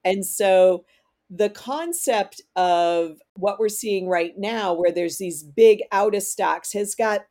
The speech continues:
retailers thinking about maybe they should pull back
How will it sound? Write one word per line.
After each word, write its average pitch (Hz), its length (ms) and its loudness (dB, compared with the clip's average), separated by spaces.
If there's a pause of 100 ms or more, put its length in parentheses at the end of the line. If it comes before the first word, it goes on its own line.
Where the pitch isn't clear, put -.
retailers 240 680 -2
thinking 220 380 -4
about 170 360 0 (520)
maybe 269 500 2
they 254 200 0
should 214 320 -2
pull 226 360 0
back 190 500 -2